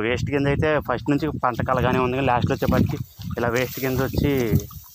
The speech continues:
crop మీద నిరాశగా చూపిస్తుంది. చూద్దాం, దిగుబడి సంచులకు వస్తే కానీ తెలవదు. మార్కెటింగ్ అయితే లాస్ట్ ఇయర్ మామూలు పన్నెండు అరవై రెండు అయినా మనకు పద్నాలుగు వందల రేటు అయితే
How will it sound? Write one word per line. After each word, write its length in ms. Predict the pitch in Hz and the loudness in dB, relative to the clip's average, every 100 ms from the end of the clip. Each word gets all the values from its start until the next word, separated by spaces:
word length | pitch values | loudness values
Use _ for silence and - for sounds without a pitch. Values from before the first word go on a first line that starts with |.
| - - - - - - - - - - | -16 -14 -12 -10 -12 -10 -10 -10 -10 -2
crop 280 | 123 117 139 | 0 2 0
మీద 160 | 135 127 123 120 - 123 | 2 2 4 4 2 2
నిరాశగా 400 | 117 120 120 120 | 0 0 0 0
చూపిస్తుంది. 560 | 113 98 - 107 98 110 - - - - - - - - - - - | -2 -6 -4 -4 -2 -4 -8 -14 -16 -12 -12 -12 -6 -4 -4 -8 -2
చూద్దాం, 320 | 120 120 160 135 | 0 2 2 2
దిగుబడి 360 | 117 123 143 143 147 147 143 | 2 2 2 2 2 2 0
సంచులకు 380 | - 120 127 131 | 0 -4 -2 0
వస్తే 180 | 131 - 135 | -2 -2 -2
కానీ 120 | 139 131 | -2 0
తెలవదు. 300 | 120 120 135 127 | 0 0 0 0
మార్కెటింగ్ 440 | 120 - 143 147 | 0 0 -2 0
అయితే 120 | 156 151 | 0 2
లాస్ట్ 240 | 131 131 165 | 2 2 0
ఇయర్ 120 | 156 151 _ - - 113 | 0 -2 _ -20 -6 2
మామూలు 240 | 117 143 151 | 2 4 2
పన్నెండు 280 | 143 143 143 | 0 2 2
అరవై 140 | 139 139 | 2 2
రెండు 160 | 143 143 | 2 2
అయినా 120 | 156 | 2
మనకు 160 | 156 139 | 0 0
పద్నాలుగు 260 | 127 123 120 | -2 0 0
వందల 160 | 135 131 | 0 0
రేటు 140 | 135 139 | 0 0
అయితే 180 | 135 | 0